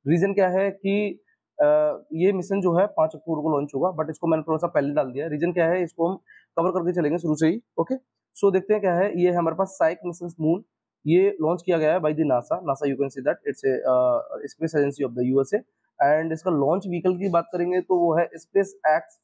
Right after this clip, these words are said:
Falcon Heavy। थोड़ा सा आपको यहाँ पे remember करना है कि, अ, launch vehicle कौन सा है, तो वो है SpaceX Falcon Heavy, है ना, which is the, uh, launch vehicle of the second mission moon। उसके बाद इसके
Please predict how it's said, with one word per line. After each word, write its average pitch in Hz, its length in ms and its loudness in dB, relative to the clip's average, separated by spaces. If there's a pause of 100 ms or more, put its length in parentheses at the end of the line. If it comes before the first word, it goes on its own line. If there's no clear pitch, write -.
(160)
Falcon 143 420 0
Heavy। 117 200 -10 (440)
थोड़ा 233 140 2
सा 240 100 2
आपको 233 200 -4
यहाँ 185 160 2
पे 196 280 2
remember 160 360 0
करना 147 240 0 (140)
है 165 120 0
कि, 180 500 -2 (280)
अ, 147 60 4
launch 147 440 0
vehicle 170 260 -2
कौन 147 180 0
सा 135 160 0
है, 147 80 0
तो 160 160 -8
वो 156 260 0
है 165 100 -2 (100)
SpaceX 165 840 0 (160)
Falcon 139 480 0
Heavy, 110 240 -6 (320)
है 185 60 2
ना, 202 120 0 (200)
which 165 160 -2
is 170 120 2
the, 185 80 4 (200)
uh, 147 180 2
launch 170 220 -4
vehicle 160 240 0
of 131 120 -6
the 175 80 2 (120)
second 151 340 -2
mission 156 320 -2
moon। 117 160 -10 (580)
उसके 185 160 -2
बाद 208 100 2
इसके 202 180 -2